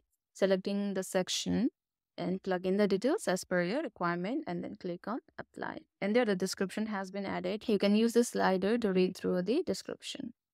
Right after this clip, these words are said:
Coming on to the organize by section. This section will be seen by the event attendees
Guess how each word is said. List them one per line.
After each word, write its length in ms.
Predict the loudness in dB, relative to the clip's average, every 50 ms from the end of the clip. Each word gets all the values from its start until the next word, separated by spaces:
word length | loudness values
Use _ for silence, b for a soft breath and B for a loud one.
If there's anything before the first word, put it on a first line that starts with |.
| _ 0
Coming 320 | 4 6 6 8 8 8
on 180 | 8 8 6 6
to 120 | 4 4
the 160 | 4 6 6
organize 480 | 6 6 6 6 6 6 6 4 4 2
by 180 | 2 2 2
section. 580 | 2 0 0 -2 -2 -2 -2 -6 -4 -6 -8 -10 _ _ -2
This 220 | 2 2 2 4 4
section 360 | 4 2 4 4 4 6 6
will 140 | 6 6 6
be 140 | 4 0
seen 340 | 0 0 2 2 2 2 4
by 200 | 6 6 6 6
the 160 | 6 6 4
event 180 | 4 4 4 2
attendees 560 | 2 2 2 2 4 4 4 4 4 2 0